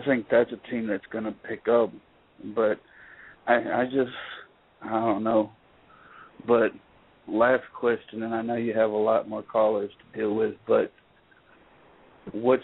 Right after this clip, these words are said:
your score line for this week? Who wins? Miami, Indianapolis?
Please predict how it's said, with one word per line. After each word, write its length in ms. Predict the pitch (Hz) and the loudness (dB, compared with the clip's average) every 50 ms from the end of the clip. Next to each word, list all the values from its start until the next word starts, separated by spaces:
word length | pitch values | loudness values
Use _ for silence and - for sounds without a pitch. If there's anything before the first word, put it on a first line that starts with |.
| - - | -4 -4
your 140 | 139 131 120 - - | -2 -2 -2 -4 -6
score 240 | - 123 120 117 117 | -2 2 2 4 4
line 360 | 113 107 107 107 110 104 90 - - - | 2 0 -2 -4 -6 -8 -10 -10 -12 -10
for 80 | 107 101 | -10 -8
this 240 | 101 107 - - - - - - - _ - | -6 -4 -4 -4 -6 -8 -20 -20 -20 _ -14
week? 140 | - - - - _ _ _ _ _ | -14 -14 -14 -20 _ _ _ _ _
Who 160 | - 123 123 113 | 0 2 2 4
wins? 280 | 104 90 90 - - - - - - - - - | 2 0 -2 -6 -8 -12 -18 -20 -20 -20 -12 -6
Miami, 600 | 107 107 113 117 120 123 123 127 127 127 120 117 - _ _ _ _ _ _ _ _ _ _ _ _ _ - | 0 4 6 6 6 6 6 4 4 2 -2 -4 -10 _ _ _ _ _ _ _ _ _ _ _ _ _ -6
Indianapolis? 680 | 117 113 113 107 110 - - - - - - - - | -4 0 0 0 0 0 -2 -4 -8 -10 -14 -14 -14